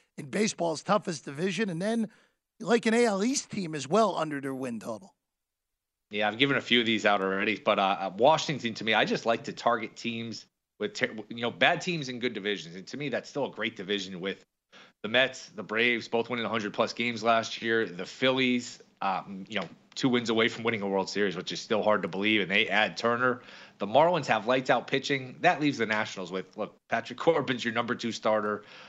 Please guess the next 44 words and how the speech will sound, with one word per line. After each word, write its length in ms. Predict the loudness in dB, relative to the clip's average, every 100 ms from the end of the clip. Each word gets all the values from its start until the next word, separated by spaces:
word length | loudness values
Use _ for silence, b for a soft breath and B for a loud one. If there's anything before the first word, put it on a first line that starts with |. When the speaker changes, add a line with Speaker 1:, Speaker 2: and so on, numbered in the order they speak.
| B
Speaker 2:
Uh, 200 | -2 -2 2
they 160 | 2
just, 300 | 2 -2 -4 -10
look, 220 | -12 -10
it 340 | -10 -12 -8
sounds 200 | -6 -2
like 100 | -2 0
they 100 | 0
got 120 | 0
a 40 |
decent 300 | 0 -4 -4
return 240 | -4 -2 -2
for 120 | -2
Soto, 320 | -2 0 2
but 140 | 0 -2
that's 160 | -4
gonna 160 | -4 -6
take 300 | -4 -4 -2
a 40 |
while 360 | 2 4 4 0
to 120 | -2
come 200 | -6 -4
to 80 | -6
fruition. 500 | -4 -2 -2 -4 -6
To 120 | -4
me, 260 | 0 0 -2 B B B
Washington 600 | 4 4 4 -2 -2 0
won 180 | 0 0
fifty-five 480 | -2 -2 2 2 2
games 200 | -2 0
last 340 | 0 0 -2
year. 200 | -4 -4 0
I 120 | 2 2
don't 160 | 0
see 160 | -6 -8
a 60 |
six 260 | -6 -10 -10
or 40 |
seven 340 | -6 -4 -4 -6
game 180 | -8 -10
improvement. 520 | -8 -6 -6 -8 -10 B B B
I'll 120 | 0
go 180 | 0 0
under. 460 | -2 2 0 0